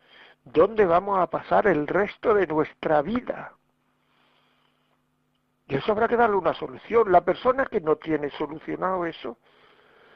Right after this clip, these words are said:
no tiene solucionada la vida. No tiene una estabilidad de fondo. El hombre necesita para vivir una cierta estabilidad. Por eso asegura estas cosas.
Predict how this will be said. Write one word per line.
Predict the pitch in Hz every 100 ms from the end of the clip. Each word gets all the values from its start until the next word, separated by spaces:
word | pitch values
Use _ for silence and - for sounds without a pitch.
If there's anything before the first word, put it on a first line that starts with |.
| _ _
no | -
tiene | - 131
solucionada | - 170 147 147 147 143
la | 131
vida. | 139 139 - - _ _ _ _ - - _
No | 170
tiene | 175 220 208
una | 190 214 214 -
estabilidad | 147 - - 160 135 139 131 127 165
de | 180 156
fondo. | - 214 208 143 147 _ _ _ _ _ _ _ _ _ _ - _ _ _ _ _ _ _ _ _ _
El | 131
hombre | 160 208
necesita | 196 185 160 - 190 208
para | 208 185
vivir | 156 175 214
una | 202
cierta | 156 - - 196 -
estabilidad. | - 147 - - 147 135 - 127 95 107 - _ _ - -
Por | - 139 151
eso | 233 - 156
asegura | - 147 170 190
estas | - -
cosas. | - - 208 - - -